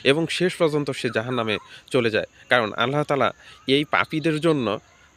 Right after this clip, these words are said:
তার হৃদয়কে মোহরাঙ্কিত করে দেন। সে তখন ন্যায় অন্যায় কিছুই বুঝতে পারে না। চোখকে, তার চোখের সামনে তার পর্দা ফেলে দেয়। সে তখন ভালো জিনিসকে ভালো হিসাবে দেখতে পায় না, কানকে বধির করে দেয়। সে তখন ভালো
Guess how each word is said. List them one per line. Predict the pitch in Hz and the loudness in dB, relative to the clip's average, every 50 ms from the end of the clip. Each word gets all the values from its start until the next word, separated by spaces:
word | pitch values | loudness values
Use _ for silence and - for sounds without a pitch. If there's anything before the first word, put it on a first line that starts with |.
| _ _ | _ _
তার | - 131 113 107 | 4 4 4 4
হৃদয়কে | 120 120 127 139 156 151 147 139 143 120 | 4 0 0 2 4 4 4 4 2 0
মোহরাঙ্কিত | 104 117 143 143 156 151 147 143 151 - | 0 0 0 0 0 -2 -2 -4 -4 -4
করে | 123 - - 110 107 | -4 -2 -2 -2 0
দেন। | 90 85 80 - - - - - | 0 -2 -4 -6 -10 -16 -12 -6
সে | - - 139 | -4 -2 0
তখন | - 131 120 - 123 110 - - - | 0 0 -2 -2 -4 -6 -6 -8 -2
ন্যায় | 117 127 131 127 | 0 2 2 2
অন্যায় | 123 120 113 113 107 | 0 0 0 -2 -2
কিছুই | - 131 123 - 143 | -4 -6 -6 -4 -4
বুঝতে | 123 117 117 - - 120 | -4 -4 -6 -4 -4 -2
পারে | - 104 92 90 | 0 2 0 0
না। | 90 80 - - - - - - - - - | -2 -6 -10 -12 -16 -20 -20 -20 -20 -16 2
চোখকে, | - 196 190 190 - - - 147 98 - - | 4 6 6 6 4 0 -2 0 0 2 2
তার | 131 120 107 123 | 2 2 2 0
চোখের | - - 147 143 - 170 | 0 -2 -4 -2 -2 -4
সামনে | - - 147 131 131 123 | -4 -4 -2 -2 0 0
তার | - 120 101 | 0 0 0
পর্দা | - - 156 151 147 143 151 | 2 0 0 0 2 0 0
ফেলে | - 151 131 117 101 | 0 2 0 0 0
দেয়। | 90 85 87 - - - - | -2 -4 -6 -10 -16 -20 -10
সে | - - - 143 | -4 0 0 2
তখন | - 135 - 139 131 113 104 - - - - - - - - - 123 | 2 0 0 -2 -2 -4 -4 -8 -14 -20 -20 -20 -20 -20 -16 -12 -6
ভালো | 113 - 135 139 147 | -2 0 0 2 2
জিনিসকে | 127 139 139 135 127 - - - - 135 120 110 - - _ _ _ - | 0 0 0 0 0 -2 -2 0 0 2 2 2 0 -4 _ _ _ -12
ভালো | 113 - 131 139 147 | -2 2 4 4 4
হিসাবে | 151 135 139 127 117 117 | 2 2 0 -2 -2 0
দেখতে | 113 123 123 - - 120 | 0 0 0 0 0 -2
পায় | - - 123 123 117 | 0 2 2 2 2
না, | 98 78 - - - - - - - - | 0 -2 -4 -6 -12 -20 -20 -20 -2 4
কানকে | - 160 170 175 180 156 - 147 123 90 - - _ _ - | 6 8 8 8 6 2 0 0 0 0 -2 -6 _ _ 0
বধির | 131 143 147 143 185 180 - | 2 4 6 6 6 6 6
করে | - 147 131 113 | 4 2 2 2
দেয়। | 113 82 - - - - - - | 2 0 -2 -4 -12 -20 -20 -10
সে | - - - 156 | -4 0 2 2
তখন | 143 156 151 - 151 135 123 | 2 2 0 0 -2 -2 -4
ভালো | 110 117 120 135 139 139 | -2 0 0 2 2 2